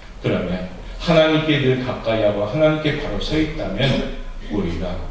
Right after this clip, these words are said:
이 대, 삼 대, 사 대, 오 대 자손 되도록 축복받을 줄 믿습니다.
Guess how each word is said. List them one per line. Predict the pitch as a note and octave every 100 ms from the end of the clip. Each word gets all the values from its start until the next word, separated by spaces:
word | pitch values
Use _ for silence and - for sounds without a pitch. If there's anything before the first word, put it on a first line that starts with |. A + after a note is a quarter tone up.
| - - -
이 | G#2 G2
대, | F#2 F2
삼 | - D3 D3
대, | D3+
사 | C#3 C#3 C3
대, | - -
오 | C#3 D3+
대 | B2+ - - - C#4+
자손 | - B2 - - -
되도록 | - F3 - E2 - - -
축복받을 | - - - - D3+ - F2 -
줄 | F2
믿습니다. | - - G#2+ G2+ - G#2+